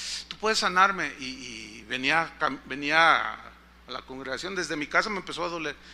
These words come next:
Y nada. Y antes de empezar, "Señor, este", y nada, "No, pues que me tomo unas aspirinas". Dios nos ofendió, ¿o sí? Pablo le dio remedios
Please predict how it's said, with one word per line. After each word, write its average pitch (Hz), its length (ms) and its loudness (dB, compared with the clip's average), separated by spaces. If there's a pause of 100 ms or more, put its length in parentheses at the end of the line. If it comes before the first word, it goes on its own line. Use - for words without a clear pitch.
(280)
Y 135 100 -16
nada. 127 440 -8 (1400)
Y 135 80 -8
antes 151 260 -6
de 175 60 -2
empezar, 151 400 -4
"Señor, 180 440 -6
este", 156 300 -10
y 139 80 -10
nada, 135 380 -2
"No, 143 240 -6
pues - 100 -16
que 135 160 -16
me 117 120 -18
tomo 143 220 -8
unas 139 180 -8
aspirinas". 123 720 -12 (1900)
Dios 381 220 2
nos 359 200 2
ofendió, 143 640 -2 (500)
¿o 156 100 -10
sí? - 300 -2 (2250)
Pablo 262 320 8
le 208 120 2
dio 202 260 6
remedios 202 880 2